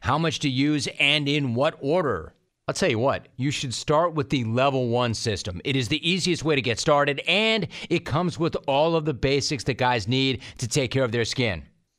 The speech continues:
I'm telling you, I love the product because I was one of those guys, even as somebody who's on T V or in front of a camera, I never really had that great routine,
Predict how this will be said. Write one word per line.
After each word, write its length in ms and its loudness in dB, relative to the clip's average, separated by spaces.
I'm 100 2
telling 320 2
you, 160 -6
I 100 4
love 200 4
the 80 0
product 460 2
because 320 0
I 180 6
was 220 -2
one 140 2
of 60 0
those 180 2
guys, 480 2
even 320 2
as 140 2
somebody 320 2
who's 240 2
on 320 2
T 240 2
V 220 2
or 240 0
in 80 0
front 160 4
of 60 0
a 40 2
camera, 500 2
I 140 4
never 420 2
really 300 4
had 180 0
that 220 2
great 400 0
routine, 720 0